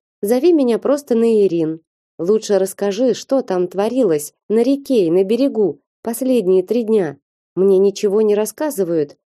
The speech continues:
а любопытно страсть". Соседки по столу даже поумерили ненависть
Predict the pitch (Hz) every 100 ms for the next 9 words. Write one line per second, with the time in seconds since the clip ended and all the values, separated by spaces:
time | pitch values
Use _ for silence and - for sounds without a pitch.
0 | _ 170 175 190 208 208 - 349 - 214
1 | 185 - 302 311 185 - - - _ _
2 | _ _ - 208 185 - 185 - 190 -
3 | 175 - 190 202 277 196 185 185 190 233
4 | 254 277 330 185 160 165 214 247 180 160
5 | 160 -